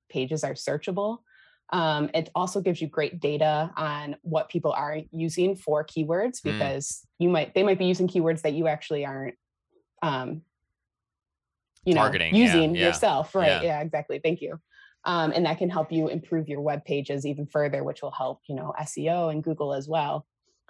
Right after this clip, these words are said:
Speaker 1: And then what's nice about, you know, functionalities of a chatbot is you can set up behavior, um, triggers where if someone's searched maybe two or three times, a chatbot can pop up and say, "Hey, do you need help with something?" And that's
Speaker 2: Mm.
Speaker 1: where it can,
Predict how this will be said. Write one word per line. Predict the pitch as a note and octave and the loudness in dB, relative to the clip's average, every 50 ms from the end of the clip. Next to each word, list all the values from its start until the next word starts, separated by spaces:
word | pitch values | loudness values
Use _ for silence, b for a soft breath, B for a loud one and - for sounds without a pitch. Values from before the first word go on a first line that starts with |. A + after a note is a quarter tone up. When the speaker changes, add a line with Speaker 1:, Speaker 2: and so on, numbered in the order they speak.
| - _ _ - - | -20 _ _ -4 0
Speaker 1:
And | F3+ F3 F3+ | 2 2 4
then | F3 E3+ E3+ E3 E3 E3 D#3+ E3 | 4 4 4 4 4 2 0 0
what's | F3 F3+ D#3+ D#3+ - - - - _ - | 2 2 2 2 0 -10 -10 -10 _ -6
nice | G3 F3+ E3+ E3+ - | -4 -2 -2 -2 -2
about, | E3+ E3+ D#3 D3 D3 - | 0 0 0 2 0 0
you | E3 | 0
know, | D#3+ D3 C#3+ C#3+ D3+ D#3 E3 _ _ _ _ - | -2 -2 -2 -6 -8 -10 -12 _ _ _ _ -2
functionalities | G3 F#3+ F3+ - E3 D#3+ D#3+ D#3+ D#3+ D#3 C#3+ | -2 -2 0 0 2 2 4 4 4 2 0
of | C#3+ C#3+ | -2 -8
a | C#3+ | -6
chatbot | - - G#3+ A#3+ A#3 - D#3 D3+ D3 C#3+ - | -2 -2 -2 -2 -2 -2 -2 -2 -2 -2 -2
is | D#3+ D#3+ - | -4 -4 -4
you | E3+ E3+ | -8 -8
can | - F3 E3+ E3 | -4 -2 -4 -4
set | - - F3 D#3+ | -2 0 2 2
up | D#3+ D3+ C#3+ - _ _ | 2 2 0 -2 _ _
behavior, | - C#3+ D3 - E3+ F#3+ G3+ F#3 F3+ D#3+ D#3 D3+ D3 D3+ D3+ _ _ _ - | -12 -10 -4 -2 0 0 0 2 2 2 2 2 0 -4 -6 _ _ _ -4
um, | F#3 D#3 D3 D3 C#3+ C#3+ D#3 D3+ | -4 -4 -2 -4 -4 -4 -6 -6
triggers | - - - E3 D3+ - C3+ C#3 D3+ G3 - - - - - | -6 -2 -2 -2 0 0 0 0 -2 -2 -2 -4 -10 -6 0
where | F3 D#3+ D3+ D3+ D3+ D3 D3 D3 D3 - - - | 2 4 4 4 4 2 0 0 0 -2 -4 -4
if | D#3+ E3 | -6 -4
someone's | - - D#3+ D#3 D3+ D3+ - - | -2 -2 -2 0 0 -4 -6 -4
searched | - - D3+ D3 D3 - - | -2 0 0 0 -2 -4 -4
maybe | F3 D3+ D3+ D3 D3+ D3+ D3 | -2 -2 -2 -2 -2 -4 -4
two | C#3+ - - - | -6 -8 -8 -4
or | D3+ D3+ | -4 -4
three | D3 - D3 C#3 | -4 -4 -8 -8
times, | C3+ - - D#3 F3 E3 D3+ C#3 C#3+ C#3+ D#3 - - _ _ _ _ _ - - | -8 -6 -6 -4 -2 -2 -2 -2 -2 -4 -6 -6 -10 _ _ _ _ _ -6 -6
a | D#3+ | -4
chatbot | D#3 - D#3+ D3+ - - D#3+ D#3+ E3 | -2 -2 -2 -2 -2 -2 -4 -4 -4
can | - D#3 | -4 -6
pop | D3+ - C#3+ C#3 - | -4 -4 -4 -4 -4
up | C#3+ D#3 D#3 - | -4 -6 -6 -6
and | D3+ D#3 - | -8 -8 -2
say, | - D3+ C#3+ | 0 0 0
"Hey, | C#3+ E3 D#3+ D#3+ D3+ C#3+ C#3 D3 D3 _ _ _ _ _ _ _ - | 2 4 4 4 4 4 2 -2 -4 _ _ _ _ _ _ _ -4
do | - E3+ | 0 2
you | |
need | E3 D3 D3+ | 2 2 0
help | E3 D3+ D#3+ - E3 | 0 -2 -2 0 -2
with | D3 | -4
something?" | - - - D3+ C#3+ - C3+ - E3 - - | -4 -4 -6 -6 -6 -6 -4 -4 -4 -2 0
And | D#3+ D#3+ | 0 2
that's | D#3+ D#3 - | 0 0 0
Speaker 2:
Mm. | - | 0
Speaker 1:
where | D#3 D3+ | 0 0
it | D3 - | 0 -2
can, | E3+ D3 C#3+ C#3 C#3 | -2 -2 -2 -2 -4